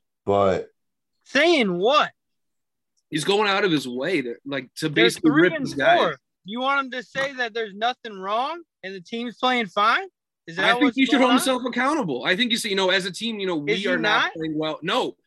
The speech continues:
Speaker 3: he's saying, you
Speaker 2: He
Speaker 3: know, we're
Speaker 2: said
Speaker 3: having young
Speaker 2: so.
Speaker 3: guys not running routes. We're having young, you know, if these guys aren't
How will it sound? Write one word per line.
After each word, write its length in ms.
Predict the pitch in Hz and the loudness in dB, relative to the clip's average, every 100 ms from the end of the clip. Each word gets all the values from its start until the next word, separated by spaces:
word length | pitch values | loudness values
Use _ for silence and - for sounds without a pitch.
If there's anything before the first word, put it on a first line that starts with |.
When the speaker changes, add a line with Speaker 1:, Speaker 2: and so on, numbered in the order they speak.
| _ | _
Speaker 3:
he's 180 | 196 180 | -8 -6
saying, 340 | - 254 233 | -2 -2 -2
you 40 | 240 | -4
Speaker 2:
He 40 | |
Speaker 3:
know, 120 | 262 | -4
we're 120 | 180 190 | -2 0
Speaker 2:
said 100 | 359 | 0
Speaker 3:
having 160 | - - | -2 -6
young 100 | 160 | -6
Speaker 2:
so. 40 | |
Speaker 3:
guys 280 | 135 190 165 | -4 -6 -6
not 180 | 185 156 | -8 -6
running 260 | 170 170 | -8 -8
routes. 480 | 143 165 175 175 - - - 202 | -8 -8 -6 -8 -10 -20 -20 -2
We're 120 | 202 | 2
having 180 | 208 170 | 2 2
young, 260 | 190 196 | 0 0
you 100 | 180 | -2
know, 140 | 180 170 | 0 -2
if 80 | 160 | -4
these 160 | 190 | -8
guys 360 | 175 202 196 185 | -4 -4 -4 -4
aren't 240 | 190 185 | -6 -6